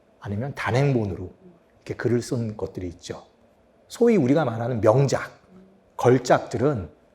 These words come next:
그야말로 연구의 연구를 낳는 책, 그림들입니다. 그런 걸 우리가 이제 뭐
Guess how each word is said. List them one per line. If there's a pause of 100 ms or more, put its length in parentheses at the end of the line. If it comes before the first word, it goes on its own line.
(720)
그야말로
연구의
연구를
낳는
책,
그림들입니다. (720)
그런
걸
우리가
이제
뭐